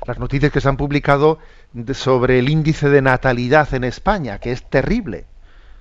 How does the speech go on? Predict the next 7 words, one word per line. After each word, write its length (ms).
Es 100
un 100
índice 200
de 40
natalidad 480
bajísimo, 760
¿no? 160